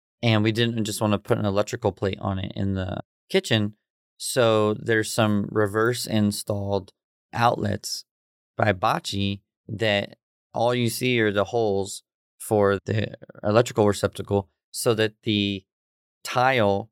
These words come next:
and the composition that you've created is what stands out. I was talking to my buddy, he's a builder in, uh, Colorado, and I had just finished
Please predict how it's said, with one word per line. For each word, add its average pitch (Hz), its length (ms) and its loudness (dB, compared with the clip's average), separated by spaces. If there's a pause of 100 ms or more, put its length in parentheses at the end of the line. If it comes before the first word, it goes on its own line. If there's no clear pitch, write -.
(400)
and 110 160 2
the 104 40 0
composition 107 640 -2
that 92 140 -8
you've 98 180 -6
created 95 520 0
is 95 180 -4
what 98 160 0
stands 95 320 -2
out. 101 200 2 (360)
I 120 120 2
was 117 100 0
talking 120 220 0
to 110 40 2
my 104 100 2
buddy, 107 280 2
he's 104 220 -2
a 104 60 2
builder 101 640 0 (300)
in, 104 600 2
uh, 107 220 -2
Colorado, 104 800 -2 (640)
and 107 300 2
I 120 80 0
had 127 140 0
just 113 220 -4
finished 107 360 -4